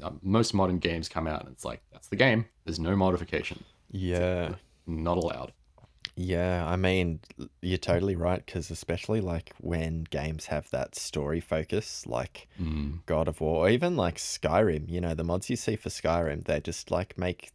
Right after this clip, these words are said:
Speaker 2: the dragons Thomas the Tank Engine or some shit. Like, it's,
Speaker 1: <laughs>
Speaker 2: it's, it's not like Half-Life to Counter-Strike. <laughs> You know, it's
Speaker 1: Yeah,
Speaker 2: not that
Speaker 1: well,
Speaker 2: creative.
Speaker 1: I, I will,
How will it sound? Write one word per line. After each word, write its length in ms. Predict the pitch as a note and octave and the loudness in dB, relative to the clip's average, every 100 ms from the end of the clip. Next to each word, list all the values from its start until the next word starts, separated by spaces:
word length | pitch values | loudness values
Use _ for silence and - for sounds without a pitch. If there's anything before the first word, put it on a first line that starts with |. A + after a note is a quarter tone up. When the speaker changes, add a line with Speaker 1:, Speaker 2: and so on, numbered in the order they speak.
| - | -6
Speaker 2:
the 80 | E2+ | -4
dragons 600 | - D2 D2+ E2 E2+ - | 0 0 0 -2 -6 -4
Thomas 300 | E2+ E2+ - | -4 -4 -8
the 80 | |
Tank 360 | - - E2 - | -8 -6 -6 -4
Engine 280 | D#2+ D2+ C2+ | -4 -4 -8
or 120 | C#2 | -8
some 200 | - - | -6 -8
shit. 300 | - D#2 - | -6 -6 0
Like, 200 | - - | 2 2
it's, 280 | F#2 - - | 0 -4 -8
Speaker 1:
<laughs> 440 | - - - - - | -12 -18 -20 -10 -4
Speaker 2:
it's, 320 | F2+ - - | -4 -4 -8
it's 280 | - E2 - | -10 -8 -4
not 360 | F#2 F#2 F2 - - | 0 2 2 0 -2
like 640 | E2+ D#2 C#2+ - - - - - | 2 2 2 -2 -10 -14 -14 -10
Half-Life 760 | - E2 D#2 - C2+ C2+ - | 0 0 0 0 0 0 -4
to 100 | - | -12
Counter-Strike. 840 | - - - - - - - - - - | -10 -8 -8 -8 -6 -6 -8 -10 -18 -8
<laughs> 140 | B2 F3+ | 2 4
You 400 | E3 F#3 C#3+ - | 6 6 8 8
know, 100 | D#3 | 8
it's 240 | D2 - | 6 4
Speaker 1:
Yeah, 0 | |
Speaker 2:
not 240 | G#2+ - | 4 6
that 0 | |
Speaker 1:
well, 200 | G#3+ G#3+ | 4 4
Speaker 2:
creative. 500 | E3+ - - - - - - - - - - | 2 -2 -2 -2 -6 -10 -20 -20 -20 -6 2
Speaker 1:
I, 80 | C#3 | 4
I 180 | A#2+ C#3+ | 6 6
will, 380 | D#3+ D3+ B2 | 8 8 4